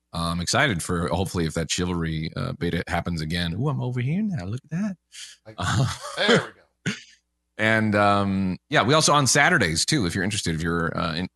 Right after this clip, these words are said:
Speaker 1: if you like Star Trek specifically, we're doing Star Trek Saturdays again. That's on Saturdays starting around, like, eight or nine P M Central. We're making our way through Deep Space Nine.
Speaker 2: Downtown?
Speaker 1: We watched all of,
Speaker 2: Oh.
Speaker 1: we watched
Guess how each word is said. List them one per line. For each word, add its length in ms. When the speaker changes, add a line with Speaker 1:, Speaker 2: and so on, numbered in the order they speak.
Speaker 1:
if 80
you 80
like 180
Star 240
Trek 240
specifically, 540
we're 140
doing 200
Star 220
Trek 160
Saturdays 480
again. 400
That's 180
on 300
Saturdays 400
starting 260
around, 160
like, 160
eight 140
or 40
nine 320
P 60
M 80
Central. 420
We're 80
making 220
our 60
way 160
through 640
Deep 220
Space 360
Nine. 360
Speaker 2:
Downtown? 320
Speaker 1:
We 60
watched 260
all 240
of, 200
Speaker 2:
Oh. 140
Speaker 1:
we 60
watched 280